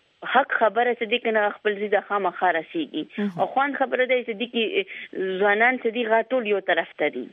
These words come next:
Speaker 2: صحیح.
Speaker 1: که لږ څه که چې، لکه که سلو کې اتیا فیصد یو طرف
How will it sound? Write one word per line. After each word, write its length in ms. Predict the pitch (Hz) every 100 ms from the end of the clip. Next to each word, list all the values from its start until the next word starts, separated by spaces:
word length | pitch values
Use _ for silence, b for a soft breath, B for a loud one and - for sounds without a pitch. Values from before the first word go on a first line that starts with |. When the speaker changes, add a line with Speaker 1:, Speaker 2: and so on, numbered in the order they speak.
| _
Speaker 2:
صحیح. 500 | - - 208 185 180 175 B B
Speaker 1:
که 80 | 208
لږ 140 | 226 269 233
څه 100 | 285 277
که 120 | 254
چې، 420 | 254 254 196 214
لکه 300 | 226 226 220 -
که 160 | 226 220 -
سلو 220 | 262 262
کې 480 | 269 254 247 - - -
اتیا 340 | 202 226 233 240
فیصد 380 | 254 - 220 214 214 -
یو 200 | 208 269
طرف 280 | 254 240